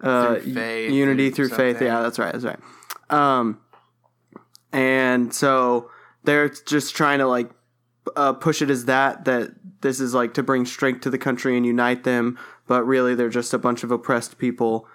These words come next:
Speaker 1: So this masked man is pretty much trying to put an end to them, but we don't know who this masked man is. And along comes Evie, uh, played by Natalie Portman, and she kind of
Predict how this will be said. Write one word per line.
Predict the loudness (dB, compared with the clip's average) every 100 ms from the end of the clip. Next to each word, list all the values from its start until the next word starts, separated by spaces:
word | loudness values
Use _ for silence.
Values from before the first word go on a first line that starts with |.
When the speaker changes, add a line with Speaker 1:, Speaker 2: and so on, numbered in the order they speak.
| -20 -8
Speaker 1:
So | 0 2 2 0
this | -2 -2
masked | 0 0 0
man | 0 0
is | -2 -2
pretty | 0 2
much | 2 0 0
trying | 0 2 0
to |
put | 0 -2 0
an | 0
end | 0 0
to | 0
them, | 0 -2 -6 0
but | 2
we | 4
don't | 4
know | 4 2
who | 2
this | 0 0
masked | 0 2 0
man | 2 2
is. | 2 0 -2
And | 0 2
along | 2 2 0
comes | 0 2 0 -2 -6 -12 -20 -20 -20 -2
Evie, | 2 2 4 2 0 -6 _ _ _ _ -4
uh, | 0 2 2 2 -2 -4
played | -2 0 2
by | 0 0 -2
Natalie | -2 0 0
Portman, | 0 0 -2 -4 _ _ _ _ _ -2
and | 0 2 0 0 -2 -4 _ _ _ _
she | -16 -4 0 2 2 0 -2 -6 -6
kind | 0 2
of | 0 -2